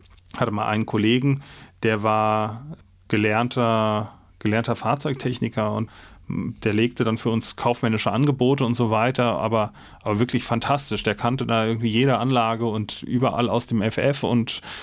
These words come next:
konnte da mit den, mit den Kunden umgehen und, und machen und tun und alles immer on point. Und hab ich irgendwann gesagt, so, weißt du,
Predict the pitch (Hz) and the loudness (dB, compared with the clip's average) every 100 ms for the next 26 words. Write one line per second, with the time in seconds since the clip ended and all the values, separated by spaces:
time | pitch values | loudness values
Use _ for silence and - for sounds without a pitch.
0 | - - 123 120 113 120 113 113 - - | -8 -2 0 0 0 0 0 0 -4 -4
1 | 123 107 113 - 143 139 113 135 123 123 | 0 2 0 2 0 2 2 4 4 4
2 | 117 117 120 - 113 117 117 117 104 107 | 2 -2 -6 -4 -4 0 0 0 -2 -4
3 | - 135 151 127 117 - 123 127 131 117 | 0 2 4 2 0 -2 -2 0 2 2
4 | 107 107 117 135 135 120 131 131 123 123 | 0 0 2 2 2 2 2 2 2 2
5 | 135 120 - - - 135 - | 0 -2 -8 -16 -8 -2 -2